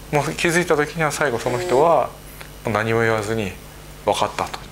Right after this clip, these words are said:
て一億円でこう切ってくれたんですね。その今言うエンジェルっていう言葉はたくさんありますけども、まあ、ベンチャーキャピタルでもなく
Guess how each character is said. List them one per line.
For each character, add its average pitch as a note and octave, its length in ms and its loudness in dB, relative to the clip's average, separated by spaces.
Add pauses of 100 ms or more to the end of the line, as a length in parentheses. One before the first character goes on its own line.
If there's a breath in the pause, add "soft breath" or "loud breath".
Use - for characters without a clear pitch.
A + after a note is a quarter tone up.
て A#2+ 100 -2
一 A2 160 0
億 B2+ 140 -2
円 A#2 80 2
で A2+ 60 -2
こ A2 120 -2
う G2 40 -4
切 - 60 -8
っ - 40 -14
て G2 80 -8
く - 120 -8
れ E2 60 -8
た - 100 -8
ん - 80 -8
で - 80 -12
す - 100 -8
ね。 - 80 -10 (880 loud breath)
そ - 120 -4
の A2+ 100 -2
今 C3+ 160 2
言 G2+ 140 0
う - 100 -6
エ C#3 160 0
ン E3 80 4
ジ G2+ 120 2
ェ F#2 40 2
ル F#2+ 60 0
っ - 20 -4
て - 260 -6
い F#2 40 -2
う F#2 40 -4
言 - 140 -10
葉 F#2 100 -4
は F2+ 80 -2
た - 120 -2
く - 80 -6
さ D3+ 100 -2
ん - 20 0
あ - 20 0
り D#3+ 80 -2
ま E3 100 0
す - 80 -8
け G2 80 -2
ど F2+ 100 0
も、 F#2+ 260 -2 (840 loud breath)
ま A#2 80 4
あ、 - 20 4
ベ D3 240 4
ン B3+ 100 2
チ C4 100 4
ャ B3+ 40 6
ー B3 40 -2
キ B3+ 80 0
ャ B3+ 60 2
ピ B3 60 -8
タ G#2+ 100 2
ル F#2 80 -2
で F#2 60 -6
も F2 120 -8
な F2+ 80 -6
く E2+ 320 -8